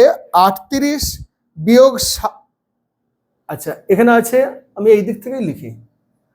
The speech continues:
আটত্রিশ, তারপর একটা চিহ্ন আছে, সাত সমান একত্রিশ।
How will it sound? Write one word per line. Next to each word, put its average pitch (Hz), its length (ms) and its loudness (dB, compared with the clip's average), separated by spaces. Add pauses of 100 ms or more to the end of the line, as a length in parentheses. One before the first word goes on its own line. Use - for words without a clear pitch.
(580)
আটত্রিশ, 247 680 -2 (280)
তারপর 208 300 0
একটা 214 120 -2 (100)
চিহ্ন 220 240 -2 (180)
আছে, 254 200 2 (2000)
সাত 196 540 0 (800)
সমান 220 420 -2 (800)
একত্রিশ। 233 540 -6